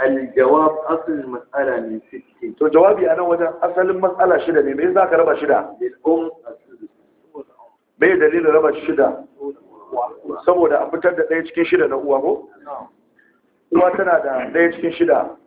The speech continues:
Speaker 1: بوجود جمع من الأخوة.
Speaker 2: Me yasa ta samu ɗaya cikin shida? Saboda an samu jam'u min al-ikhwa. An samu ƴan uwa da yawa.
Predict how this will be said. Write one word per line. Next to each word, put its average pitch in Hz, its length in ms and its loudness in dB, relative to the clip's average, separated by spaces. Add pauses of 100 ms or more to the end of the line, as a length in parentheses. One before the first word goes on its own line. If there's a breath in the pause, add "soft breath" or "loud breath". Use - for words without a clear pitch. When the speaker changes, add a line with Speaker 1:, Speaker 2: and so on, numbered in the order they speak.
(120)
Speaker 1:
بوجود 349 560 2 (120)
جمع 151 220 2 (340)
من - 140 -4
الأخوة. - 600 -8 (180)
Speaker 2:
Me 139 80 4
yasa 190 180 4
ta 196 120 -2
samu 165 180 -2
ɗaya 156 140 -2
cikin 165 180 -6
shida? 156 220 0
Saboda 170 360 2
an 170 60 -6
samu 147 320 0
jam'u 180 300 -2
min 165 100 -8
al-ikhwa. - 500 -4 (720)
An 170 140 0
samu 156 220 2
ƴan 156 180 0
uwa 165 200 2
da 139 60 -4
yawa. 135 360 0